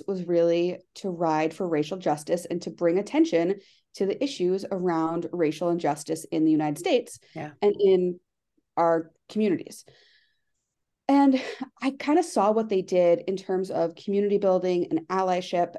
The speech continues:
Speaker 1: and really having a safe space for their riders. And it made me think, "Huh, could we do this with an All Bodies on Bikes team?"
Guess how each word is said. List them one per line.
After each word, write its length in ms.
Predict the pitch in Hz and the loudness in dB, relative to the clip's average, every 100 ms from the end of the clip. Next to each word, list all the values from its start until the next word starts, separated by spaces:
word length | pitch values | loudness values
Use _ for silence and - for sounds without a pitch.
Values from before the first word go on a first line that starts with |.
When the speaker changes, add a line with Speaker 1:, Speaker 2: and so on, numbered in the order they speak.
| - | -4
Speaker 1:
and 220 | 185 180 | -2 -2
really 560 | 208 220 226 220 214 - _ _ _ _ | -2 -2 0 0 -2 -8 _ _ _ _
having 680 | - 208 208 214 214 208 208 - - | -2 0 2 2 2 2 0 -2 -14
a 60 | |
safe 460 | 190 - 190 196 208 | -12 -4 -2 -2 -4
space 580 | - - 156 226 - - - | -4 0 2 0 -4 -16 -8
for 160 | 180 180 | -2 0
their 180 | 190 180 | 0 0
riders. 520 | 160 151 180 240 247 - _ _ _ - | 0 2 0 -2 -4 -12 _ _ _ -2
And 120 | 202 | 0
it 140 | 196 | 0
made 180 | 196 196 | 0 0
me 160 | 226 214 | -2 -4
think, 400 | 160 165 165 - _ _ _ _ _ _ _ _ | -2 -2 -2 -12 _ _ _ _ _ _ _ _
"Huh, 260 | - 185 - _ _ | -4 -2 -4 _ _
could 180 | - 202 | -10 -2
we 160 | 262 | -2
do 240 | 277 180 165 | 0 -2 0
this 240 | 180 180 | -2 -4
with 100 | 180 | -6
an 100 | 190 | -6
All 160 | 170 160 | -2 -2
Bodies 300 | 165 160 165 | 0 0 0
on 120 | 170 | 0
Bikes 300 | 156 143 143 | -2 -4 -6
team?" 380 | - 156 - - | -6 -4 -6 -12